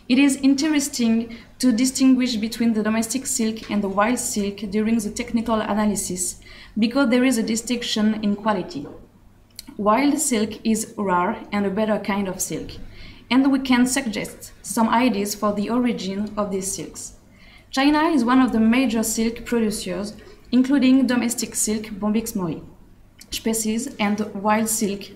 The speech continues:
Antheraria. So it seems that these fabrics were from China.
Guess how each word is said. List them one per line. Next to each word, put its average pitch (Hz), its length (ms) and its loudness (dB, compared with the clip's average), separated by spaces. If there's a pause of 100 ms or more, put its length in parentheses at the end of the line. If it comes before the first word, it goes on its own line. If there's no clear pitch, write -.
(140)
Antheraria. 202 680 -4 (680)
So 269 360 0
it 247 180 -2
seems 269 340 2
that 208 340 -2
these 202 240 -4
fabrics 233 480 -2
were 202 220 0
from 190 400 -4
China. 170 480 -4